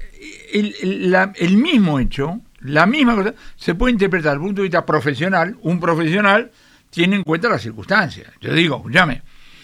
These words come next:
Rubinstein lo único que dice es,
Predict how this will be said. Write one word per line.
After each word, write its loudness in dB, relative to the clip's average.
Rubinstein 0
lo 2
único 0
que -2
dice -2
es, -6